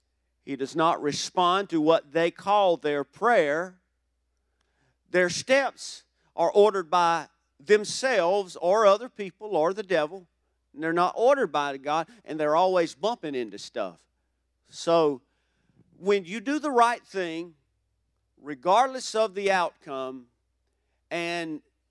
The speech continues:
you, you live the right way, make right decisions, that's what it means to be righteous. Now, why, why is it important to talk about this? Well, you know, we're still in the kingdom of God.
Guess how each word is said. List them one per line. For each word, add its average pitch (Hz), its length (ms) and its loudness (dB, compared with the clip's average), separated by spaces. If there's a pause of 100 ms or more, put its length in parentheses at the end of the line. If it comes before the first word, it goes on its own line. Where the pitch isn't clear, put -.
(160)
you, 185 500 -10 (540)
you 190 160 -10
live 208 360 2
the 151 100 0
right 202 420 2
way, 139 380 0 (180)
make 180 280 -6
right 190 440 2
decisions, 147 800 -8 (360)
that's 208 280 2
what 190 160 0
it 175 160 -6
means 160 260 -4
to 147 100 -16
be 147 140 -6
righteous. 117 600 -8 (340)
Now, 175 160 0
why, 220 380 2
why 220 380 -2
is 175 200 -8
it 180 180 -8
important 180 600 0
to 147 40 -20
talk 240 300 -4
about 117 300 -8
this? 117 200 -20
Well, 180 120 -6
you 175 100 -6
know, 165 180 -4
we're 147 200 -6
still 151 340 -8
in 131 120 -6
the 117 60 -12
kingdom 110 420 -10
of 104 120 -18
God. 160 300 -10